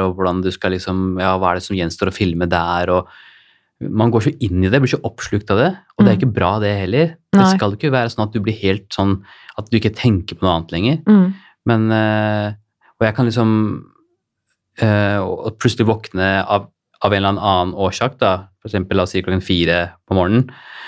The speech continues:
Speaker 1: eh, men så klarer du ikke å sove igjen, fordi plutselig kommer tankene,
Speaker 2: Mm.
Speaker 1: alle, og ja, nei, redigering, eh, alle disse tingene her, så, så ligger du og surrer, og så holder deg våken, så det går jo litt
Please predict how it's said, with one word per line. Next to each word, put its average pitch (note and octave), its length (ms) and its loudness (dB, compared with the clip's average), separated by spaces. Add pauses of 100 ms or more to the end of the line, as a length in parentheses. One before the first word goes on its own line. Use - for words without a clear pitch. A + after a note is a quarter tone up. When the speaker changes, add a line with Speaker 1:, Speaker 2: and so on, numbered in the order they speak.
(240)
Speaker 1:
eh, G2 880 0
men G2 140 -4
så A#2+ 100 -2
klarer G#2 180 0
du - 60 -20
ikke G#2 80 -4
å - 60 -10
sove F#2+ 240 2
igjen, G2 120 0
fordi G2+ 220 0
plutselig G#2+ 300 0
kommer G2 140 0
tankene, G2+ 480 -2 (520)
Speaker 2:
Mm. G#3 240 8
Speaker 1:
alle, G2 480 0
og G2 320 0
ja, G#2 240 0
nei, F#2+ 400 -2
redigering, F#2 680 -2
eh, F#2 320 -2 (340)
alle G#2 160 2
disse G2+ 160 -6
tingene G2 320 -2
her, G2+ 180 -2 (300)
så, - 160 -4
så A#2+ 80 4
ligger G2+ 160 -2
du G2+ 40 2
og G2 40 0
surrer, G2 300 2
og F#2+ 80 0
så G#2+ 100 0
holder F#2 220 0
deg F#2+ 80 2
våken, F#2+ 340 -2
så F#2+ 340 -2 (540)
det G2+ 80 -2
går G2 140 4
jo - 80 6
litt E3 100 -2